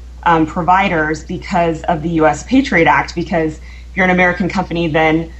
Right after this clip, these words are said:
um, any of that data that you, that you have that has to do with European citizens or a company or what have you, if you're an American company, you're subject to the U S Patriot Act,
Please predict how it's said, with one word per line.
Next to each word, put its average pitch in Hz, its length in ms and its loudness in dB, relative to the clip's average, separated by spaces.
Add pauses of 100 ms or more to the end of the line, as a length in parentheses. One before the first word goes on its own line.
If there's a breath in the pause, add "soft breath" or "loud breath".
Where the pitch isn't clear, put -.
(280 loud breath)
um, 165 180 2
any 185 200 2
of 160 80 0
that 165 240 0
data 175 600 2 (320)
that - 160 -2
you, 190 240 -4 (300)
that 185 160 0
you 190 120 0
have 190 460 2
that 170 140 2
has 180 400 0
to 208 60 -2
do 190 120 2
with 185 240 0 (240)
European 185 880 2 (580 loud breath)
citizens 226 640 2
or 165 120 4
a 175 60 -2
company 202 760 2
or 170 280 2
what 180 120 2
have 208 320 2
you, - 300 -4 (340 loud breath)
if - 60 -12
you're 196 160 6
an 190 80 6
American 214 420 2
company, 208 380 -2
you're 175 300 4
subject 185 340 -4
to 180 80 -8
the 175 100 -2
U 165 120 2
S 156 200 0
Patriot 196 380 2
Act, 151 360 0